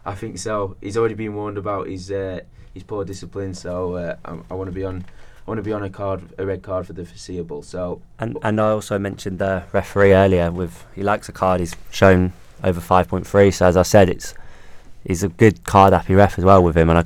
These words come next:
Speaker 2: I can't see him taking any nonsense with Hannibal.
Speaker 1: Magic, yeah, that's what we like to hear. So the double pays out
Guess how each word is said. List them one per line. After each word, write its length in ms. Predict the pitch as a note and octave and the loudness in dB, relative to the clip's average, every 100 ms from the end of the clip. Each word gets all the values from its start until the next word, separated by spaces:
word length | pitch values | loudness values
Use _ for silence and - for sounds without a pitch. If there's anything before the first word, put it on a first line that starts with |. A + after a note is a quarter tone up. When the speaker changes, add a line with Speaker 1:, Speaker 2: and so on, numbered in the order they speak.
| - - | -2 -10
Speaker 2:
I 60 | |
can't 260 | - G#2 F2 | 2 4 4
see 120 | F#2+ | 4
him 80 | F2 | 4
taking 280 | F2+ F2 F2 | 2 2 2
any 140 | F2 | 4
nonsense 640 | F#2 F#2 - E2+ F2 - - | 4 2 -2 -8 -8 -12 -10
with 160 | F2 E2 | -6 -2
Hannibal. 340 | E2+ E2 D#2+ - - - | -2 -2 -6 -10 -20 -18
Speaker 1:
Magic, 400 | F#2 F2+ E2+ E2+ - | -14 -14 -14 -14 -14
yeah, 120 | F#2 | -14
that's 260 | - F#2+ | -14 -16
what 160 | G2+ - | -16 -16
we 60 | F2+ | -16
like 220 | F2 - | -16 -16
to 140 | - | -12
hear. 180 | G2 F2+ | -12 -10
So 500 | - C3+ A#2 G2+ G2+ G2+ - - - | -10 -4 -2 -2 -6 -8 -18 -20 -12
the 360 | G#2+ A2+ G#2+ G2+ - - - - | -6 -6 -6 -8 -12 -20 -20 -10
double 640 | B2 B2 G#2+ G#2 G#2 F#2+ - - - | -6 -6 -4 -4 -4 -8 -12 -20 -20
pays 400 | - G#2 G#2 G2 | -12 -8 -6 -6
out 380 | G2+ G2+ - - | -6 -6 -8 -14